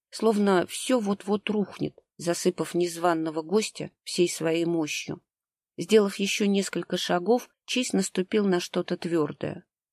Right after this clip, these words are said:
Опустив фонарь, он увидел останки человека. Ссохшаяся кожа прилипла к небольшой бедренной кости. Фрэнка сразу же замутило.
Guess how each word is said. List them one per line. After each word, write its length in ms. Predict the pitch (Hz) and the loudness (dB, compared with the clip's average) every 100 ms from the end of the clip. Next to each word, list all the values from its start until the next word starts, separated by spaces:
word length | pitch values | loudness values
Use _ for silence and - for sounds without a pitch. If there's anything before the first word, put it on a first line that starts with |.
| _ | _
Опустив 440 | - 190 - 220 | -4 -2 -2 -2
фонарь, 500 | - 185 190 220 254 - | 0 2 2 4 0 2
он 160 | 190 185 | 2 4
увидел 380 | 185 196 185 | 2 2 0
останки 500 | 170 - 170 160 - | 0 -2 -4 -4 -8
человека. 800 | - - 170 170 160 147 - 175 - _ _ - | -10 -6 -4 -4 -4 -8 -10 -16 -18 _ _ -14
Ссохшаяся 720 | - 240 233 - 202 - 208 | 0 2 2 0 -2 0 -4
кожа 360 | - 254 226 185 | 0 0 0 0
прилипла 540 | 185 185 214 - 196 | 2 2 2 0 -4
к 80 | - | 0
небольшой 540 | 185 180 185 - 208 | 2 2 0 0 -2
бедренной 560 | 180 190 175 180 180 180 | 2 2 2 2 2 2
кости. 560 | - 156 147 - - - _ _ _ _ _ _ - | -2 -4 -4 -10 -16 -16 _ _ _ _ _ _ -2
Фрэнка 360 | 190 190 196 | 2 2 0
сразу 400 | - 190 214 190 | -2 0 0 -2
же 120 | 185 | -4
замутило. 800 | 170 180 185 185 - 160 151 147 | -2 0 0 0 -6 -6 -6 -8